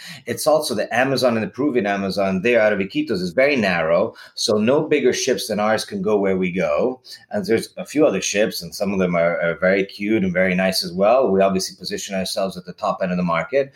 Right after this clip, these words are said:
and, but it, it isn't by any means a mass tourism destinations because it's just by nature limiting geographically. And, and that's where, that, that's where we wanna access the, the Peruvian Amazon, because it's a perfect complement with Machu Picchu. So now, even during regular times, now there's Machu Picchu flights, Cusco to Iquitos direct twice a week.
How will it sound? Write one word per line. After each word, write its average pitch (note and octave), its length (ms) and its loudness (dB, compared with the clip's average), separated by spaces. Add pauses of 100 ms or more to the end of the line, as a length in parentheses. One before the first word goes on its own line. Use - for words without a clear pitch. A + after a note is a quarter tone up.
(240)
and, B2 180 -4
but B2 180 0
it, A2+ 220 0
it A2+ 140 4
isn't G#2+ 340 2 (160)
by F#2 140 2
any A2 220 2
means F#2+ 240 0
a F2+ 60 0
mass F2+ 300 0
tourism F2 360 0
destinations E2 640 -4
because E2 360 -8
it's D#2 140 -8
just - 260 -6
by E2 160 -2
nature E2+ 460 -2
limiting D#2 520 -8 (260)
geographically. F#2 800 -2 (440)
And, B2+ 420 4
and A#2+ 160 2
that's D3+ 300 2
where, C#3 480 4 (220)
that, C3+ 260 0
that's D3 200 2
where C#3+ 140 4
we C#3 120 4
wanna C3 180 2
access C3 520 -2
the, A#2+ 240 -2
the A#2+ 140 -4
Peruvian C3+ 320 0
Amazon, B2+ 280 0
because G2+ 180 -8
it's A2+ 80 -2
a - 40 -14
perfect C3 340 -2
complement B2 440 0
with C3 120 2
Machu - 140 -8
Picchu. E3 300 -6
So - 260 -8
now, A#2 480 4
even A2 360 0
during G#2+ 280 2
regular B2+ 320 4
times, C3+ 320 0
now A2+ 160 4
there's A2 180 2
Machu G#2 300 -2
Picchu B2 360 -6
flights, A#2 360 0
Cusco D#3+ 480 -2
to - 100 -8
Iquitos B2 500 -4
direct A2+ 420 2
twice G2 240 0
a F#2 80 -4
week. D#3+ 360 -2